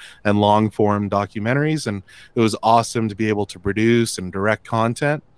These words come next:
And then, uh, I decided that, you know what? People are spending a lot of money on videos, and they're, it's, like, one and done. So you have, like, this client, they come in, they say, "Hey, I've got a hundred thousand dollars to spend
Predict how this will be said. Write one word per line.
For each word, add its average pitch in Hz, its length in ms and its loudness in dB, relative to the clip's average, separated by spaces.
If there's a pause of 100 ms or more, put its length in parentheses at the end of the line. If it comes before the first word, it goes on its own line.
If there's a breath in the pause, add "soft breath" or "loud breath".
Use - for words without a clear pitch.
(360 soft breath)
And 120 120 2
then, 135 320 2
uh, 131 440 2
I 123 100 -6
decided 131 720 -4
that, 120 360 -4
you 160 80 -8
know 262 140 -4
what? 139 280 -2 (640)
People 170 220 -4
are 160 60 0
spending 143 320 -4
a 120 80 -2
lot 117 360 0
of 113 80 -4
money 113 280 -4
on 98 220 -8
videos, 151 640 -4 (120)
and 101 460 -8
they're, 98 280 -8 (280)
it's, - 180 -12
like, 107 180 -4
one 123 200 0
and 110 140 -4
done. 92 260 -6
So 98 260 -2 (320 loud breath)
you 117 120 2
have, 110 200 2
like, 107 220 -2
this - 160 -8
client, 170 540 0 (560)
they 110 120 -12
come 143 240 -6
in, 135 160 -2
they 120 100 -4
say, 113 340 -4
"Hey, 147 220 0
I've 113 140 -2
got 107 200 -2
a 104 40 -6
hundred 147 280 -6
thousand 117 360 -4
dollars 104 400 -6
to 101 60 -16
spend 101 460 -6